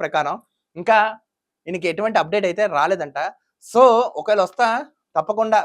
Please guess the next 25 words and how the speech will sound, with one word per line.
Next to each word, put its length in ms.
వెళ్తానని 420
ఈయన 180
చెప్పుకొచ్చారు. 440
ఇంకా 140
వీళ్ళు 200
కూడా 160
ఇక్కడ 140
తెలు-, 200
ఆంధ్రప్రదేశ్ 500
సీఎంఓ 360
వాళ్ళు 180
కూడా 120
ఇంకా 120
ప్రస్తుతానికి 420
పంపలేదంట. 520
So, 140
ఒకవేళ 260
పంపుతా, 300
ఈయన 160
వెళ్తారా, 300
పంప్-, 220
ఒకవేళ 280
అసలు 140
వీళ్ళు 200
పంపుతారా 360